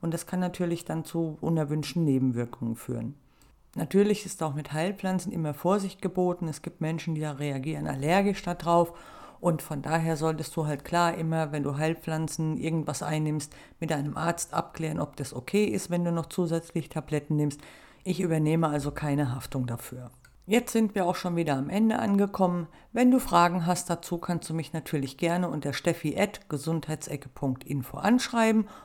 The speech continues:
oder du kannst auch einfach im Blog w w w gesundheitsecke punkt info einen Kommentar unter den verschiedenen Artikeln hinterlassen.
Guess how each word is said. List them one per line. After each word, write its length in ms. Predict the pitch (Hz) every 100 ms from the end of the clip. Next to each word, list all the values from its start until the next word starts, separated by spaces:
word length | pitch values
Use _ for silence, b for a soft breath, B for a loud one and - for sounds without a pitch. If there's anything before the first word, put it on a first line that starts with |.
| B
oder 240 | - 254 262
du 100 | 226
kannst 300 | 196 190 -
auch 80 | -
einfach 480 | 170 170 - - B B B
im 160 | 147 143
Blog 360 | 202 240 240 -
w 200 | 160 165
w 160 | 143 135
w 220 | 196 220 B B -
gesundheitsecke 800 | 143 165 202 190 190 - 170 165
punkt 320 | - 165 -
info 380 | 165 160 160 -
einen 280 | 147 151
Kommentar 580 | - 170 156 - 190 208
unter 240 | 202 175 170
den 280 | 165 165
verschiedenen 580 | - 160 - 214 190 185
Artikeln 440 | 165 - 165 165 156
hinterlassen. 720 | 170 175 147 135 - 131